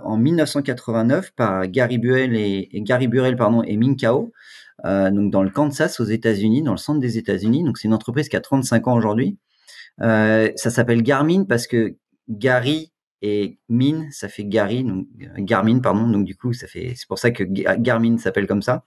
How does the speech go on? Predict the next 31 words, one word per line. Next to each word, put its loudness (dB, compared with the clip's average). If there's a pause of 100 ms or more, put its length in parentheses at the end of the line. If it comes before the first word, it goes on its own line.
(400)
C'est -16
vraiment 2
le 2
début 2
des -2
deux 0
prénoms 0
des, 0
des -2
fondateurs. -2 (720)
Et 2
puis, 0
euh, 2 (520)
et -4
puis, -2
euh, 4
ça -2
fait -2
trente-cinq 0
ans 2
qu'on 2
évolue, 4
euh, 4
sur, -6
euh, 0
différents -2
grands, 0
grands 0
marchés. 0
Donc, 0
euh, 0